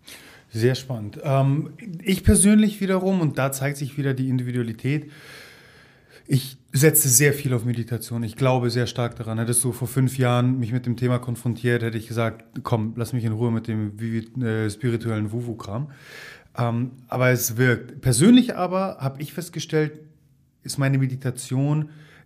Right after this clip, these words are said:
wo immer ich hin möchte,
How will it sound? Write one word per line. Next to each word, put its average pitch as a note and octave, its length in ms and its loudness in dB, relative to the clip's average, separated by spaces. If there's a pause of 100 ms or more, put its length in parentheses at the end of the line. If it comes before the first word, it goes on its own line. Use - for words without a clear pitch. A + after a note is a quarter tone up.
(500)
wo C#3+ 180 4
immer F3+ 320 4
ich - 160 -6
hin D#3+ 460 0 (120)
möchte, F3+ 680 0